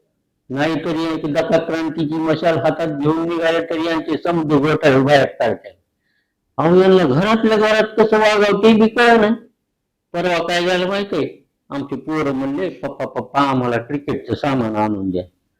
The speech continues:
तर यांनी काय केलं माहितीये का, तीन बॉल आणले, एक भगवा, एक निळा आणि एक हिरवा,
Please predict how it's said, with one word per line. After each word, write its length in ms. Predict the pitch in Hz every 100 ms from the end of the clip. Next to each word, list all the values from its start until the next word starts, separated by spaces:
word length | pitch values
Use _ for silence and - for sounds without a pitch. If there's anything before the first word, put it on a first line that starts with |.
| _ _ _
तर 80 | 127
यांनी 300 | 120 156 165
काय 200 | 165 190
केलं 280 | 180 196 185
माहितीये 360 | 190 220 220 147
का, 80 | 120 - _ _ _ 165
तीन 300 | 165 156 139
बॉल 300 | 139 135 127
आणले, 340 | 113 101 92 - - - - - _ 123
एक 220 | 131 - 107
भगवा, 560 | 127 123 135 143 156 - - -
एक 280 | 131 120
निळा 640 | 117 123 135 139 139 143 - _
आणि 200 | 120 123
एक 240 | 123 123 -
हिरवा, 340 | 143 127 101